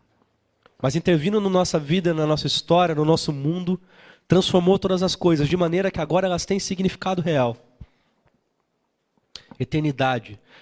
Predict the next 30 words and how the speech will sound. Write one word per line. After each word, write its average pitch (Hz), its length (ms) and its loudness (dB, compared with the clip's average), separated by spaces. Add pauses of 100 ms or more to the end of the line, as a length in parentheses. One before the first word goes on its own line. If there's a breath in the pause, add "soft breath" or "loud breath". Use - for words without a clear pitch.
(140 soft breath)
transborda 170 680 4
essa 170 140 -4
esperança 160 500 -2
sobre 151 240 -4
nós, 120 480 -4 (680)
que - 80 -4
a 113 40 0
gente 139 240 -2
enxergue 143 420 -2
o 127 60 0
mundo 135 360 -4
e 120 60 0
a 113 40 0
realidade 120 520 -4
exatamente 123 540 -4
nessa 123 240 -4
perspectiva. - 760 -10 (1000 soft breath)
Do 127 100 6
Cristo - 400 0
que 165 140 0
morreu 151 280 0
por 147 140 2
nós, 135 540 -2 (440 soft breath)
e 120 120 4
vendo-se, 180 460 2
vindo 135 600 0
de 139 140 -6
cima 214 380 2
do 147 80 -2
sol, 160 440 2